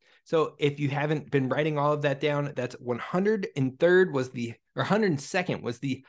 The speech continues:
highest we ever were in passing attempts, and a hundred and twenty-seventh was the lowest. We were somewhere between a hundred second and a hundred twenty-seventh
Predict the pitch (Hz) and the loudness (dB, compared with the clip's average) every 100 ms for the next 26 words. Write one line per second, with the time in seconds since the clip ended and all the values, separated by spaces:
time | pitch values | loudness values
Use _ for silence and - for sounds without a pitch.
0 | - - 180 202 185 - 175 151 151 143 | -16 -10 -4 -2 -2 -2 0 2 2 2
1 | 147 127 - 131 123 147 147 143 127 131 | 2 2 0 -6 -4 -4 -2 -4 -4 -4
2 | 113 - - - - - - 135 - 165 | -4 -8 -16 -20 -20 -16 -6 -6 -4 -2
3 | 165 170 147 - 151 151 143 139 139 131 | 0 0 -2 -4 -4 -2 -2 -2 -2 -4
4 | 127 123 113 123 113 113 113 - 127 123 | -4 -6 -2 0 2 4 4 2 -4 -6
5 | - 147 160 151 143 139 120 - 160 156 | -2 -2 0 -4 -4 -6 -6 -4 -2 -2
6 | 143 139 147 104 98 139 139 120 135 123 | -2 -2 -2 -6 -4 -2 -2 -4 -4 -6
7 | - 127 117 | -4 -4 -4